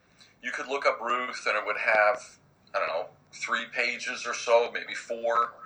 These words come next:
three pages surely on Ruth, and it would have some bibliography at the end that you could go to the library and snag. Even if they have to do interlibrary loan,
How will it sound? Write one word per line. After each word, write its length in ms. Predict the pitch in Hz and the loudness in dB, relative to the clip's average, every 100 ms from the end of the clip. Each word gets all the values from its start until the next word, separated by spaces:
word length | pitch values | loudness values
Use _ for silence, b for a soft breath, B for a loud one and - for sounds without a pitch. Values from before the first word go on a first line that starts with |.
| B B B | B B B
three 220 | - 135 131 | -6 -2 -2
pages 340 | 127 113 110 | -2 -4 -6
surely 600 | - 120 117 120 120 117 | -4 -2 -2 -4 -6 -4
on 340 | - 104 101 | 4 6 6
Ruth, 600 | 104 123 135 131 - - b b b | 2 0 0 -2 -6 -12 b b b
and 120 | - 123 | 4 6
it 80 | |
would 140 | 120 120 | 4 2
have 320 | 135 123 117 | 6 8 8
some 320 | - 120 113 | 4 0 0
bibliography 600 | 120 120 117 113 117 - | -2 2 6 8 6 0
at 100 | 120 | -6
the 200 | 113 104 | -4 -2
end 300 | 104 113 135 | 2 2 0
that 280 | 156 117 - | -6 -8 -8
you 80 | 113 | -10
could 160 | - - | -12 -4
go 180 | 110 | -2
to 120 | 107 - | -2 -2
the 80 | |
library 580 | 104 101 110 117 110 113 | 2 4 4 4 0 -2
and 100 | 101 | -6
snag. 680 | - - 104 104 120 - - b b - | -10 -4 2 4 4 2 -6 b b -6
Even 200 | 131 131 | -2 -2
if 120 | - | 0
they 60 | 117 | 0
have 100 | 113 | -2
to 80 | |
do 80 | 107 | -6
interlibrary 580 | 104 104 98 98 98 95 | -8 -2 4 4 2 0
loan, 360 | 95 107 143 | 2 2 0